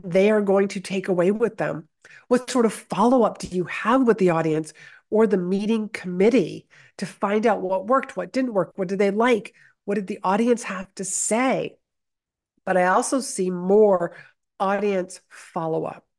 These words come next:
And I think it's just a great way, especially if you are speaking in person or you're speaking virtually, to have, like, "Here, go off and implement this." And in one or two months, we're gonna, all gonna come back together and we're gonna have a follow-up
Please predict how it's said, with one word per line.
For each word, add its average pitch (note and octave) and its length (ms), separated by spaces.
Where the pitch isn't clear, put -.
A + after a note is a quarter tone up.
And G3+ 100
I G3+ 100
think G#3+ 240
it's B3+ 140
just - 260
a F#3+ 60
great F3+ 440
way, D#3 340
especially A3 460
if G#3+ 80
you F#3 140
are E3 100
speaking E3+ 460
in D#3 100
person B3+ 380
or F#3 80
you're E3 180
speaking E3 340
virtually, A3+ 360
to B3+ 140
have, D4+ 360
like, G3 220
"Here, C#4 320
go A3 360
off D4 280
and G3 180
implement F#3+ 600
this." - 440
And G#3+ 100
in G#3 260
one G3+ 160
or C#4+ 80
two C#4+ 200
months, A3 360
we're F#3+ 120
gonna, A3+ 140
all A#3 140
gonna A3+ 160
come G#3 200
back G3 240
together G#3 360
and F#3 60
we're F3+ 80
gonna F#3+ 120
have E3+ 60
a E3 60
follow-up F#3+ 760